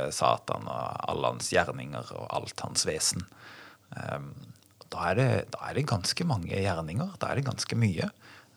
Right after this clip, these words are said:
Ehm, for det er jo mye ondskap her. Altså, eh, så hvor bredt kan vi bruke dette, om det sataniske og liksom det demoniske? Kan man si for eksempel at, "Ah,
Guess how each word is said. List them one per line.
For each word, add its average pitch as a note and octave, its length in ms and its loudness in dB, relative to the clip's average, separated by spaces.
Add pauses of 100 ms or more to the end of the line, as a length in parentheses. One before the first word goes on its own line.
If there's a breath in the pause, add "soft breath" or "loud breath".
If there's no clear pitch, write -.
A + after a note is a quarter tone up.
(100)
Ehm, F2 640 2
for - 120 6
det - 80 10
er - 40 12
jo B3 100 10
mye A#3+ 160 6
ondskap A#2+ 360 8
her. - 180 2 (380 soft breath)
Altså, B2+ 180 2 (140)
eh, A2+ 340 6
så A#2+ 180 2
hvor C#3 340 0
bredt - 380 0
kan A#2 120 2
vi B2 80 2
bruke B2 460 -2
dette, G2+ 500 0 (500)
om G#2 180 -6
det F#2+ 100 -2
sataniske G#2 720 2
og - 140 2
liksom - 460 -6
det C2+ 180 -2
demoniske? - 420 -2
Kan F2+ 140 2
man G2 120 4
si F#2 260 2
for F#2+ 120 2
eksempel - 320 0
at, - 180 2
"Ah, D#2 180 4